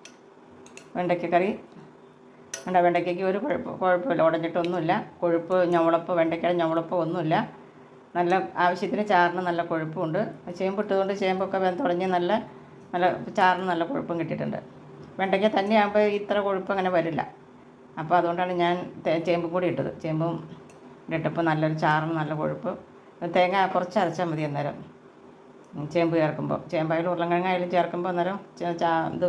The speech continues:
കുറച്ച് മതി, തേങ്ങ കുറച്ച് മതി. അപ്പോൾ നമുക്കിതിങ്ങനെ ഉപയോഗിക്കാൻ പറ്റും. നല്ല ഇതാണ്. ഞാനിത് ചപ്പാത്തിക്കൊക്കെ ഞാനത് ഉപയോഗിക്കും. എനിക്കിഷ്ടമുള്ള കറിയാണ്. ചപ്പാത്തി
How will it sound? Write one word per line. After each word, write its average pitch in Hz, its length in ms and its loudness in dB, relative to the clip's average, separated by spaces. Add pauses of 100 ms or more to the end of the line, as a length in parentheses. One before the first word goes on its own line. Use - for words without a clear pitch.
കുറച്ച് 175 280 -6
മതി, 156 160 -4 (440)
തേങ്ങ 180 260 2
കുറച്ച് 156 260 -2
മതി. 127 140 -6 (420)
അപ്പോൾ 165 180 -10
നമുക്കിതിങ്ങനെ 165 460 -2 (840)
ഉപയോഗിക്കാൻ 151 400 2
പറ്റും. - 200 -10 (100)
നല്ല 151 160 -2 (160)
ഇതാണ്. 127 240 -4 (120)
ഞാനിത് 160 320 -2
ചപ്പാത്തിക്കൊക്കെ 170 600 0 (580)
ഞാനത് 165 340 4
ഉപയോഗിക്കും. 135 380 -2 (920)
എനിക്കിഷ്ടമുള്ള 165 540 -4
കറിയാണ്. 147 300 -2 (100)
ചപ്പാത്തി 156 300 -4